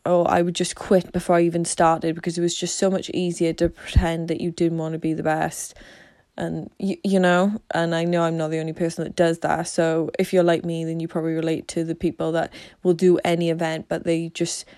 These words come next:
they're like, "I just wanna make it to the end." But you know you can make it to the end 'cause you got that potential, but you don't wanna push yourself hard enough to be like, "I wanna make it at the end in this time." Or if you give yourself a time, it's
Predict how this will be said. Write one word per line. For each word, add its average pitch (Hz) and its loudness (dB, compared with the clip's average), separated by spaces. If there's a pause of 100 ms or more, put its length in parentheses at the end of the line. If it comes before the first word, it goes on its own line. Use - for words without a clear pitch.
(100)
they're 180 0
like, 208 0
"I 339 4
just 269 -2
wanna 165 -4
make 165 -4
it - -10
to - 0
the 170 4
end." 156 -2
But - -2
you 175 0
know 170 2
you 165 0
can 170 -4
make 160 -4
it - -4
to - -4
the 165 -2
end 165 -6
'cause 165 -8
you - -14
got 170 2
that 160 2
potential, 180 2 (460)
but 170 8 (560)
you 185 0
don't 165 6
wanna 165 -4
push - -6
yourself 160 -4
hard 160 0
enough 170 -8
to 170 -4
be 165 -2
like, 160 -2
"I 175 6
wanna 170 2
make 170 -2
it 165 -6
at - -6
the - -2
end 165 -4
in 165 -2
this 165 -4
time." 170 0 (380)
Or 170 4
if 175 -2
you 180 -2
give 165 2
yourself 170 -4
a 180 -18
time, 160 -6 (100)
it's 170 -6